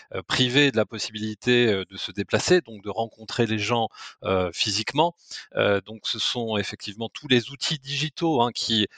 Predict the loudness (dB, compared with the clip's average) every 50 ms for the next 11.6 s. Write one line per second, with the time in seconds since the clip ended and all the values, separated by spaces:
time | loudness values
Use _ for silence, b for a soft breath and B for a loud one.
0 | B B B B B B -8 -6 -6 2 4 4 4 4 2 -2 -4 -2 -2 -2
1 | -2 -4 -4 -2 -2 0 0 2 4 4 6 4 4 2 b b b b b b
2 | _ 0 2 4 4 6 6 4 4 4 4 2 2 2 2 2 2 2 2 0
3 | 0 -2 -6 -8 -4 -2 -2 0 0 -2 -4 -2 0 0 2 2 0 0 -4 -6
4 | -6 -6 -8 -8 -6 -4 -4 -2 -2 -2 -2 0 2 2 2 0 -2 -8 -10 -10
5 | -12 B B B B B B B -10 -8 -4 -2 -2 -2 0 0 -2 -2 -2 0
6 | 2 2 2 2 0 -2 -6 -8 -8 -4 0 2 4 4 4 2 -2 -8 -18 -8
7 | -4 -4 -2 -2 -4 -6 -10 -6 0 0 2 2 0 -2 -2 -2 0 -2 -2 -2
8 | 0 2 2 2 2 0 B B B B B B -4 -4 -4 -4 -8 -10 -8 -6
9 | -6 -4 -2 -2 -4 -4 -6 -10 -10 -4 2 4 4 4 2 0 -8 -10 -8 -8
10 | -8 -6 -6 -2 2 2 4 2 2 0 -2 0 2 2 2 2 2 -2 -4 -4
11 | -6 -4 0 0 2 2 2 0 -2 -2 -2 -4